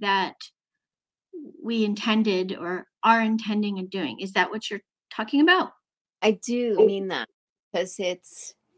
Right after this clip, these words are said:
Speaker 2: when you think about wholeness, it is, um, being able to recognize that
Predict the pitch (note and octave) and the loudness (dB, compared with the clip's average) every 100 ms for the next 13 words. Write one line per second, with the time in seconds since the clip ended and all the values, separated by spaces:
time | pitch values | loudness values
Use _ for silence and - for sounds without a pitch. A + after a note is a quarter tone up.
0 | _ _ _ F#3 G3 G3+ G3+ G3+ G3 G3 | _ _ _ -8 -6 -4 -2 -2 -4 -8
1 | - B3 C4 A#3 F#3 F#3+ _ G3 G3 G3 | -6 -6 -2 -2 -2 -4 _ -10 -8 -8
2 | F3 C3+ D#3 - - - _ - F3 - | -8 -10 -12 -16 -20 -20 _ -6 -4 -4
3 | E3 D#3+ D#3+ D#3+ D#3+ E3 - - _ E3 | -4 -4 -6 -8 -12 -14 -14 -16 _ -12
4 | D#3+ D3 C3+ - - E3+ _ _ _ _ | -10 -10 -12 -14 -16 -18 _ _ _ _
5 | _ _ _ _ _ _ _ _ _ - | _ _ _ _ _ _ _ _ _ 2
6 | G3+ G3+ F#3+ F#3 G3 F#3+ G3+ E3 E3 F3+ | 4 4 0 -4 -6 -8 -12 -12 -6 -4
7 | F#3 - G3+ F3+ D#3+ D3+ D#3+ E3 - D3+ | -4 -6 -10 -8 -8 -8 -10 -12 -8 -6
8 | C#3+ - | -6 -8